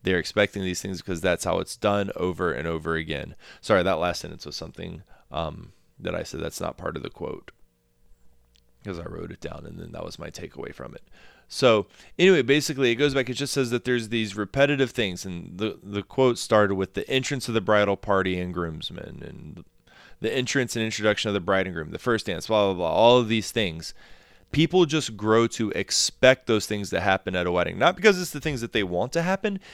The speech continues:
it's just that's what happens at weddings. Um,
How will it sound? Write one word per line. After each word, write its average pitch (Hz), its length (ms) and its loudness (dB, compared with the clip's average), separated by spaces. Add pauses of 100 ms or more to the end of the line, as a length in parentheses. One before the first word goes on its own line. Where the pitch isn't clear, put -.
(160)
it's 107 200 -2
just - 460 0 (580)
that's 131 280 2
what 113 160 0
happens 107 360 0
at 95 120 -4
weddings. 98 600 -4 (540)
Um, 92 520 -2